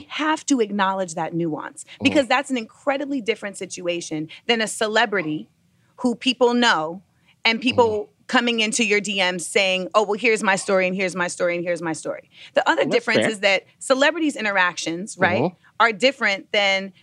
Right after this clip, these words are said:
Speaker 1: folks who are just a part of the public sphere in a more private way,
Speaker 2: Oh, it
Speaker 1: right?
Speaker 2: wasn't just public. It's just, well, just random people.
Speaker 1: So the
Speaker 2: So, I mean, I'm just,
Speaker 1: I'm not
Speaker 2: I'm,
Speaker 1: saying
Speaker 2: I'm not
Speaker 1: I
Speaker 2: cutting you off. I'm just saying
Speaker 1: No,
Speaker 2: that that's
Speaker 1: even if
Speaker 2: what
Speaker 1: it's
Speaker 2: the
Speaker 1: another
Speaker 2: Right,
Speaker 1: celebrity,
Speaker 2: right,
Speaker 1: it's still
Speaker 2: right,
Speaker 1: celebrities have
Speaker 2: right.
Speaker 1: different interactions than
Speaker 2: Mm-hmm.
Speaker 1: others.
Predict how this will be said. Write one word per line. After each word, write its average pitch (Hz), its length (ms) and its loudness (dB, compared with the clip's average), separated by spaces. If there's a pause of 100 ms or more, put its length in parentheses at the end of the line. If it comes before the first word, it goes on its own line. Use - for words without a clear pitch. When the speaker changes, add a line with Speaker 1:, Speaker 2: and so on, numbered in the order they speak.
(100)
Speaker 1:
folks 233 300 0
who 233 140 2
are 190 340 4
just 214 200 -4
a 202 40 -6
part 208 220 2
of 185 100 -6
the 185 60 -8
public 196 320 0
sphere 185 340 2
in 190 220 0
a 185 60 2
more 185 180 2
private 170 360 0
way, 147 280 -6
Speaker 2:
Oh, 135 80 8
it - 40 8
Speaker 1:
right? 160 80 6
Speaker 2:
wasn't 160 300 6
just 123 200 0
public. 98 320 2 (200)
It's 127 140 4
just, 139 140 6
well, 135 140 6
just 113 180 -2
random 104 400 2
people. 98 400 -2 (240)
Speaker 1:
So 202 520 4
the 196 160 2
Speaker 2:
So, 127 240 6
I 113 80 6
mean, 135 140 6
I'm 135 80 4
just, 143 160 4
Speaker 1:
I'm 302 40 4
not 339 100 6
Speaker 2:
I'm, 294 40 2 (160)
Speaker 1:
saying 208 40 4
Speaker 2:
I'm 196 100 6
not 208 100 6
Speaker 1:
I - 40 4
Speaker 2:
cutting 208 240 4
you 180 80 8
off. 120 200 2
I'm 123 80 2
just 135 160 4
saying - 140 8
Speaker 1:
No, 339 100 6
Speaker 2:
that 123 200 2
that's 123 120 6
Speaker 1:
even 349 180 4
if 339 100 4
Speaker 2:
what 320 60 4
Speaker 1:
it's 302 60 0
Speaker 2:
the 302 60 6
Speaker 1:
another 285 200 6
Speaker 2:
Right, 269 60 4
Speaker 1:
celebrity, 247 480 4
Speaker 2:
right, - 160 6
Speaker 1:
it's 240 140 -2
still 254 440 4
Speaker 2:
right, - 160 6
Speaker 1:
celebrities 254 440 2
have 247 140 4
Speaker 2:
right. 247 60 6
Speaker 1:
different 240 260 0
interactions 214 600 0
than 165 120 10
Speaker 2:
Mm-hmm. 185 140 4
Speaker 1:
others. 294 360 -4